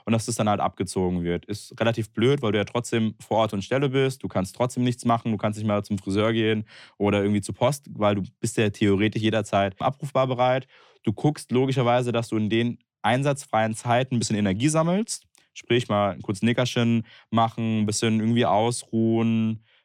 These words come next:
äh, eine Kleinigkeit essen, dass man diesen Zwölf-Stunden-Dienst dann auch gut überwältigen kann. Aber ich fahre zum Beispiel in Frankfurt Rettungsdienst und bin auch sehr, sehr oft, wir haben eine Wache, die in der Innenstadt ist.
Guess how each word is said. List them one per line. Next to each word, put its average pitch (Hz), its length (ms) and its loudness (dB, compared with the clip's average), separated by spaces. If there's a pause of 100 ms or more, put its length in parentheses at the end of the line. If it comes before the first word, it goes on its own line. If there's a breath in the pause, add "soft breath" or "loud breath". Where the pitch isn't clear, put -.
(100)
äh, 107 40 2
eine 107 320 2
Kleinigkeit 110 500 0
essen, 143 360 0
dass 120 120 0
man 110 160 2
diesen 104 200 2
Zwölf-Stunden-Dienst 117 1000 0
dann 110 100 0
auch 104 140 -2
gut 117 220 0
überwältigen 113 600 0
kann. 139 340 0 (340 loud breath)
Aber 120 360 2
ich 120 80 -4
fahre 123 160 0
zum 120 140 -2
Beispiel 113 240 0
in 104 100 0
Frankfurt 156 720 0
Rettungsdienst 156 580 -2
und 113 80 0
bin 110 100 2
auch 110 60 2
sehr, 113 240 2
sehr 113 180 0
oft, 120 220 -2 (100)
wir 110 100 0
haben 117 80 4
eine 110 100 2
Wache, 113 460 2
die 104 200 -2
in 107 80 0
der 104 80 2
Innenstadt 147 340 0
ist. 180 220 -2